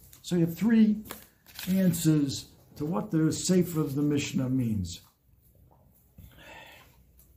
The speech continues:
But in all three cases, V'chein Li'inyan Tumah, Tara, Be'ir, or Tziruf, whatever the answer is, is on Pesach.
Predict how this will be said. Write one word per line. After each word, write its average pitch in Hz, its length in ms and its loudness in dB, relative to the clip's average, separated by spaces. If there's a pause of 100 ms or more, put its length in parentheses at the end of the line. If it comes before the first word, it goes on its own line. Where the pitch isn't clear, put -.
(1900)
But 135 120 -4
in 151 120 4
all 208 300 4
three 185 220 0
cases, 170 500 -2
V'chein 202 500 4
Li'inyan 175 800 2 (1080)
Tumah, 151 540 2
Tara, 151 540 -2
Be'ir, 92 580 -6 (320)
or 90 80 -14
Tziruf, 180 560 4
whatever 165 380 0
the 156 240 0
answer 180 340 0
is, 139 280 -2
is 117 160 -8
on 127 260 -6
Pesach. 104 540 -6